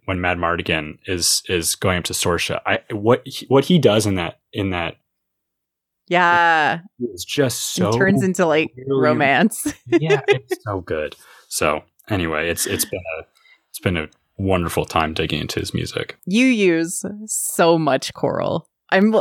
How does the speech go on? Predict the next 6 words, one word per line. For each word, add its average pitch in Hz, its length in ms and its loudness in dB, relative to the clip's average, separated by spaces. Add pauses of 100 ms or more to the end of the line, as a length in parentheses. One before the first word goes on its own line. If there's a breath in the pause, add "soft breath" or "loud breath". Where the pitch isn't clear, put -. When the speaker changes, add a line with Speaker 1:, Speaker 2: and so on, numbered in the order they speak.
(260)
Speaker 2:
I'm 220 180 4
impressed 214 840 2 (340)
by 214 300 2
the 208 180 4
levels 202 540 4
of 196 380 0